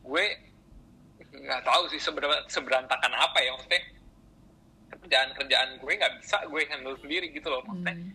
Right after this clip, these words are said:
Speaker 1: dia di situ berperan sangat penting gitu. Even ya mungkin kadang-kadang dia mu-, ya merasa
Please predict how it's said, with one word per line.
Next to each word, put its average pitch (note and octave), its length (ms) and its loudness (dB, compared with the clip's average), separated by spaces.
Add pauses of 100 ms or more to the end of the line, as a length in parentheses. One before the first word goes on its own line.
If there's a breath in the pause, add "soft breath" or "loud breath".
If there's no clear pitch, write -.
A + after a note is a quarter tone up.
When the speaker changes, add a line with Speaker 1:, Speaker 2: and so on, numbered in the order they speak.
(140)
Speaker 1:
dia D3 240 2
di F3+ 80 -10
situ D3 160 -8
berperan C#3 560 -2
sangat B2+ 240 -4
penting C3+ 640 -8
gitu. G#2+ 320 -16
Even D3+ 320 -2 (480 loud breath)
ya A2 240 0
mungkin C3+ 260 4 (140)
kadang-kadang A#2+ 560 2
dia D#3 240 4
mu-, B2+ 320 -16
ya A2+ 240 -2
merasa A2+ 340 -2